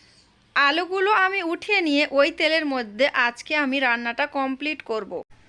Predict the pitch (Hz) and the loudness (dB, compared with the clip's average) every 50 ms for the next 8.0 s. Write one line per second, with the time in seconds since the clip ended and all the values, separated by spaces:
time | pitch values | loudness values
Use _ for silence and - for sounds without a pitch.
0 | _ _ _ - _ _ _ _ _ _ 262 262 285 302 349 - 415 403 359 359 | _ _ _ -20 _ _ _ _ _ _ -2 2 2 2 2 2 0 -2 -2 0
1 | 349 320 330 349 349 339 311 285 294 302 294 320 330 320 - 349 339 311 262 285 | 0 2 2 0 2 2 4 4 4 4 2 0 -4 -4 -4 -4 -4 -4 -2 -2
2 | 269 262 254 - - 302 - - - 247 240 240 240 240 - 269 269 269 294 277 | -2 -2 -2 -2 -6 -6 -4 0 2 2 2 2 0 0 0 0 2 2 2 0
3 | 302 311 311 - - 269 262 277 269 285 311 - 294 285 277 269 269 269 269 269 | -2 -6 -4 -4 -2 0 0 0 0 0 0 2 2 0 0 0 0 0 0 -2
4 | 269 262 254 240 302 302 254 277 254 247 233 233 240 226 220 220 - - - - | -4 -4 -4 -4 -4 -4 -4 -4 -4 -4 -4 -4 -4 -4 -4 -4 -6 -6 -4 0
5 | - 294 285 - 262 262 269 294 311 302 - 370 359 339 320 294 - 277 311 294 | 0 -2 0 0 -2 0 0 0 -2 -2 -4 -4 -4 -2 -4 -2 -2 -4 -4 -4
6 | - 269 254 240 247 285 302 - 262 254 254 254 247 240 240 240 240 233 226 214 | -6 -4 -2 -2 -2 -2 -2 -4 -4 -4 -4 -4 -6 -6 -4 -4 -6 -6 -6 -4
7 | 277 302 294 - 262 254 233 247 240 226 240 233 214 202 196 - - - 196 | -6 -6 -4 -4 -4 -2 -2 -2 -4 -4 -4 -6 -6 -6 -6 -10 -14 -14 -14